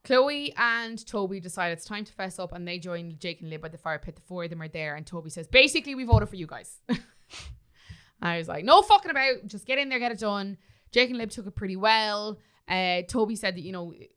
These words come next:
"We spent the most time deliberating over you two, so that meant that, like, if we're deliberating this long, then there's a reason, so we voted for you." Chloe is saying, like, you know, "Based on what I've s-, had, the discussions I've had with you, Lib, and what I've said to Jake,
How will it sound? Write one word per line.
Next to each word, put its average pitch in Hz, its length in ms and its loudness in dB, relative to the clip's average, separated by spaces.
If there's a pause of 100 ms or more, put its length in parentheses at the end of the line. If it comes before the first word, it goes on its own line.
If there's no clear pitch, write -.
"We 190 140 -6
spent 185 220 -6
the 175 60 -4
most 208 260 -4
time 190 180 -2
deliberating 175 480 -8
over 160 100 -14
you 202 180 -6
two, 208 420 -8
so 190 160 -14
that 180 200 0
meant 180 280 -6
that, - 100 -12
like, 170 160 -10
if 160 80 -18
we're 170 100 -12
deliberating 196 540 -6
this 185 200 -12
long, 175 300 -8
then 170 200 -2
there's 170 200 -8
a 170 40 -12
reason, 160 480 -14
so - 120 -14
we 160 100 -12
voted 151 260 -14
for 156 60 -20
you." 151 220 -12 (440)
Chloe 202 340 2
is 190 120 -4
saying, 170 260 -4
like, 156 220 -10
you 180 80 -10
know, 160 60 -12
"Based 185 280 -6
on 180 80 -6
what 160 120 -4
I've 160 100 -10
s-, - 160 -20
had, 165 240 -6 (240)
the 175 80 -16
discussions 175 340 -12
I've 160 100 -14
had 160 80 -8
with - 120 -16
you, 254 160 -2
Lib, 233 220 0
and 180 80 -8
what 160 120 -4
I've 160 60 -10
said 170 180 -14
to - 60 -20
Jake, 202 500 -2